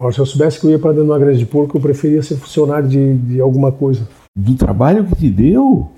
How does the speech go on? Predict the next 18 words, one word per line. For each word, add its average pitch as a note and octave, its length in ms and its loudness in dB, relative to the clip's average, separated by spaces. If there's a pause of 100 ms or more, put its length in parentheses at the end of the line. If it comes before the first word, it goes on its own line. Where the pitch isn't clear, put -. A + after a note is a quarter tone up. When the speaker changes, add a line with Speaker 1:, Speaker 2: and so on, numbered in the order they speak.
(100)
Speaker 1:
Putz, - 320 2
rapaz, A2 540 -2 (760)
dentro G3 220 0
de F3+ 80 0
granja F#3 220 2
de D3+ 80 -2
porco, F3+ 380 0
cara, C3+ 260 0
na B2 160 -2
época, B2+ 500 -4 (680)
e, A#2+ 680 2
e B2 40 -4
o - 40 -6
pai C3+ 200 -2
tinha D#3 280 -2
gado D#3 320 0
também, F3 300 0
né? D3 160 -2